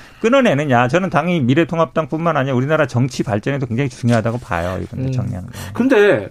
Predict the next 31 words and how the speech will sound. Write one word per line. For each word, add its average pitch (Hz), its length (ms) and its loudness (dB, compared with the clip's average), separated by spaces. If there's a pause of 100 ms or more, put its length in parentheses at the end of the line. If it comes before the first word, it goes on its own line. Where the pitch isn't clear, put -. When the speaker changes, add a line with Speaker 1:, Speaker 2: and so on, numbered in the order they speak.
(100)
Speaker 2:
그 143 640 2 (160)
다음 175 160 2
얘기를 214 200 0
넘어가긴 180 440 0
해야 226 120 0
되는데 151 220 -2
하나 165 220 0
궁금증이 196 840 0
생겼어요. 127 640 -4
이 143 400 4 (720)
그러면은 214 460 4
이렇게 180 420 4 (100)
끊어내려는 254 600 4
시도들이 160 1000 2
분명히 160 640 2
지금도 240 340 2
있고 147 540 2
앞으로도 143 720 2
어느 127 140 4
일정 156 240 2
정도 160 180 0
있을 113 220 0
것 220 120 0
같은데 120 560 0
그러면 175 360 0
극우 196 380 4
쪽에서 113 760 0 (400)
새로운 302 380 6
정치 147 300 -2
집단이라든가 123 720 2
세력이 170 640 4